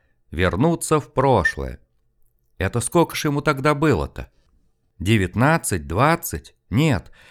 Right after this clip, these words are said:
двадцать один, кажется, всё-таки. Третий курс. Или нет, всё-таки двадцать. Ну, неважно, двадцать, двадцать один, какая разница? Интересно, а чувствовать-то я себя там буду как двадцатилетний?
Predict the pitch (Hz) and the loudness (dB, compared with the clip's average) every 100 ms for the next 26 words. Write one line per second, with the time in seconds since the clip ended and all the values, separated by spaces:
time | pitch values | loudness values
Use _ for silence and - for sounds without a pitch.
0 | - 85 151 160 160 175 160 147 85 95 | -12 0 0 2 0 2 2 2 0 0
1 | 80 73 - 80 92 78 - - - _ | -2 -4 -10 -6 -2 -4 -6 -18 -18 _
2 | 92 139 156 160 156 92 71 - - _ | 0 0 2 -2 -2 -4 -4 -10 -20 _
3 | _ - 101 165 165 98 71 - _ _ | _ -4 0 2 2 0 -2 -12 _ _
4 | - 113 127 135 160 165 156 90 - - | -4 -2 -2 -4 -2 2 2 2 -4 -16
5 | - _ _ _ - 117 175 170 170 147 | -18 _ _ _ -2 2 4 4 4 2
6 | 87 73 73 - - 113 147 147 - 127 | 2 -2 -8 -10 -4 0 2 2 0 -4
7 | 92 147 147 127 117 110 110 143 139 123 | 0 0 0 -2 0 0 0 0 -2 -6
8 | _ 110 123 190 180 165 135 85 71 - | _ 0 2 4 4 4 2 0 -6 -8
9 | 62 - _ _ _ _ _ 87 95 123 | -18 -18 _ _ _ _ _ -4 0 0
10 | 143 107 - 73 - _ 85 98 180 170 | 2 0 -2 -10 -12 _ -4 0 2 2
11 | - 95 - 101 - 95 92 101 107 113 | 2 0 0 -4 -2 -2 0 0 0 0
12 | 90 - 101 87 98 98 95 107 175 - | 0 0 -2 0 -2 -2 -2 2 2 2
13 | 104 73 | -2 -4